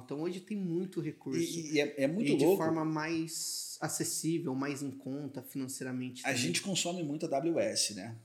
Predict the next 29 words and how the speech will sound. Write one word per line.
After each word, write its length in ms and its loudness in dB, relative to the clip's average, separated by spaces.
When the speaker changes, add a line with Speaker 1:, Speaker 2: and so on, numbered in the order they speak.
Speaker 2:
E 640 -4
nós 140 -2
tivemos 360 -4
um, 220 -4
eu 60 -14
acho 140 -8
que 80 -10
no 60 -12
começo 360 0
do 160 2
ano 220 2
aí, 320 -4
nós 500 2
temos 220 2
um 80 2
servidor 720 2
e 80 4
ele 80 4
ficava 280 0
hospedado, 760 2
eu 480 2
não 100 -2
lembro 220 -2
em 80 -6
qual 240 2
cidade 500 0
nos 140 0
Estados 320 2
Unidos. 580 -2